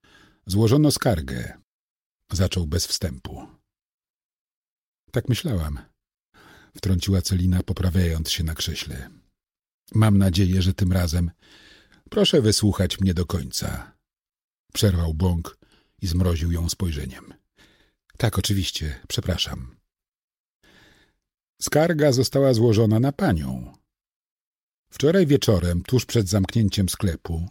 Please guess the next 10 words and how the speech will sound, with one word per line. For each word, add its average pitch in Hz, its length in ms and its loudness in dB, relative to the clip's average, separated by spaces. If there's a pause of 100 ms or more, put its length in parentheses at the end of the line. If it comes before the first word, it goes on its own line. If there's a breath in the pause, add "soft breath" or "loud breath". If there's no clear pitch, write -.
(100)
zaatakowała 110 840 2
pani 98 320 2
menadżera 95 640 4
Marka 90 480 -2
Grudniaka 82 800 -4 (640)
i 113 60 -4
złamała 101 480 2
mu 135 120 2
nos. 73 400 -4 (1400 soft breath)
Poszkodowany 120 800 4